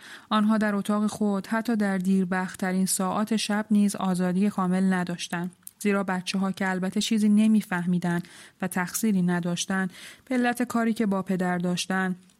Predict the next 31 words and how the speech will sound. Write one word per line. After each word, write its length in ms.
گرفتن 520
پول، 380
انجام 440
تقاضاها، 760
بردن 500
فرمان 560
و 80
غیره، 500
اغلب 440
وقت 320
و 60
بی 160
وقت 320
دم 240
در 200
سایه 400
می‌انداختند 880
و 20
اسباب 420
ناراحتی 600
می‌شدند. 500
او 100
البته 380
آنها 240
را 100
دوست 380
داشت 320
و 60
نمی‌توانست 840
نداشته 460
باشد، 380